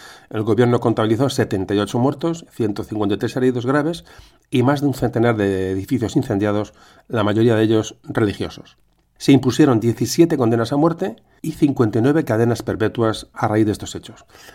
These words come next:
Pero el problema más célebre, el problema, digamos, más importante de esta, de esta represión de la Semana Trágica fue que se ejecutó a Francisco Ferrer. Francisco Ferrer era un destacado anarquista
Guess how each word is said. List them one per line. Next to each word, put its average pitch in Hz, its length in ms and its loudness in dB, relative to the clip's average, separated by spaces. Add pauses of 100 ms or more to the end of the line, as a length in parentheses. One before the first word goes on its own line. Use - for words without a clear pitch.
(160)
Pero 113 240 2
el 113 140 4
problema 127 340 4
más 156 240 -4
célebre, 143 560 2
el 135 100 2
problema, 123 440 0
digamos, 120 420 -2
más 120 180 -4
importante 120 460 0
de 107 80 0
esta, 113 480 -2
de 107 100 -4
esta 110 200 -6
represión 113 500 0
de 107 60 0
la 92 100 -2
Semana 110 300 -2
Trágica 123 340 -4
fue 131 300 0 (320)
que 131 100 0
se - 100 -10
ejecutó 131 520 0
a 139 40 -4
Francisco 123 380 -2
Ferrer. 127 340 0
Francisco 123 380 -6
Ferrer 143 280 0
era 135 120 0
un 131 100 2
destacado 123 440 -2
anarquista 131 540 -2